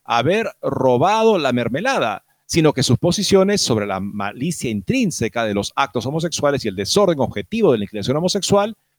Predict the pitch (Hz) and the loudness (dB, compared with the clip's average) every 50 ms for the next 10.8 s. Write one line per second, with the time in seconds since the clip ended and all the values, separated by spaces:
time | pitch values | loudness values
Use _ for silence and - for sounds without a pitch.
0 | _ _ - - - - - 214 233 220 190 165 139 - 123 113 135 147 156 160 | _ _ -18 -12 -6 0 2 2 4 4 2 0 -2 -2 -2 -4 -4 -2 -2 -2
1 | 170 170 - 165 143 143 165 185 202 214 202 - - 190 - - 156 117 95 87 | -2 -2 -2 -2 -4 -4 -4 -4 -4 -2 -2 -2 -4 -4 -4 -2 -2 -2 -2 -2
2 | 98 120 170 - - _ _ _ _ - 131 127 117 123 175 - 214 196 - 208 | -6 -8 -8 -8 -8 _ _ _ _ -2 -2 0 0 0 0 0 0 -2 0 0
3 | 254 226 - 143 117 - 143 135 127 139 135 127 139 131 120 107 - 110 107 110 | -2 -2 -2 -4 -2 -2 -4 -2 0 -2 -2 -2 -2 -4 -4 -4 -4 -4 -4 -4
4 | 113 117 - 139 127 - 190 190 170 147 135 - - 107 98 - - 185 190 185 | -4 -4 -4 -6 -8 -4 -2 -2 0 -2 -2 -2 -4 -6 -4 -2 -2 -2 -2 -2
5 | - 147 151 180 185 147 110 117 123 - 170 - 147 - - 117 120 120 120 - | -2 -4 -4 -4 -4 -4 -4 -4 -6 -6 -6 -6 -6 -2 0 0 0 0 -2 -4
6 | 151 151 - - _ - 90 90 - - 147 - 233 214 123 101 - - 50 - | -6 -6 -6 -10 _ -16 -14 -12 -8 -6 0 2 2 2 2 0 -2 -8 -10 -12
7 | - _ _ _ _ _ _ _ _ _ - 110 117 113 - 104 104 107 101 101 | -14 _ _ _ _ _ _ _ _ _ -8 -4 -4 -4 -4 -4 -6 -4 -4 -2
8 | 95 - 160 165 156 127 110 107 123 139 151 156 139 120 120 117 - 139 131 151 | -2 2 2 2 2 4 2 4 6 4 4 4 2 0 -2 -2 -2 -4 -4 -2
9 | 160 170 160 - - 185 185 180 233 254 - - 247 226 190 147 117 110 123 123 | 0 0 0 2 2 2 2 4 2 2 2 2 2 2 2 2 2 4 2 2
10 | - - 139 123 107 92 92 135 202 220 165 107 98 104 - - | 0 0 -2 -2 -2 -2 2 2 4 4 4 2 -2 -6 -12 -16